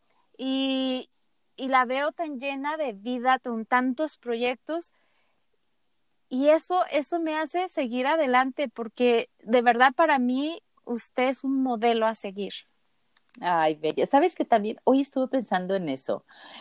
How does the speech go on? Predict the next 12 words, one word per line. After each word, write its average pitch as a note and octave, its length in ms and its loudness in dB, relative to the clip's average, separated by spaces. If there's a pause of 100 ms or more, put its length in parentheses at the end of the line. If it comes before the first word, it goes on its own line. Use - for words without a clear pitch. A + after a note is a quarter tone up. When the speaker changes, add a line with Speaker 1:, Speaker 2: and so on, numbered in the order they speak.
Speaker 2:
Porque F#3+ 420 6 (140)
también G3+ 360 2
hay A3+ 80 -6
muchas G#3+ 320 -16
personas F3+ 460 -10
que G3+ 120 -8
me F3+ 120 -6
dicen F3 300 -8
eso. E3+ 180 -4
Le F3 60 0
digo E3+ 100 2
yo, E3 220 -2